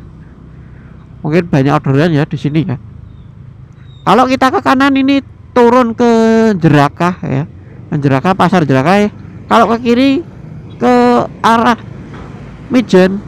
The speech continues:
tapi ini masih Kalian nih sini. Ya. Kalau ke kiri ini nanti sampai ke Rumah Sakit Permata Medika ya, teman-teman.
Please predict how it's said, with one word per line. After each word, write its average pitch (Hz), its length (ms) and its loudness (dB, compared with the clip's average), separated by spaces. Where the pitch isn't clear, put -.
tapi 226 240 0
ini 247 160 -2
masih 247 320 -2
Kalian 233 400 2
nih 214 180 0
sini. 190 260 -2
Ya. - 100 -6
Kalau 170 160 2
ke 180 160 -4
kiri 202 400 4
ini 220 160 0
nanti 214 240 0
sampai 208 400 0
ke 202 100 2
Rumah 220 180 2
Sakit 233 460 -2
Permata 233 560 0
Medika 190 720 0
ya, 135 160 -2
teman-teman. 123 580 -8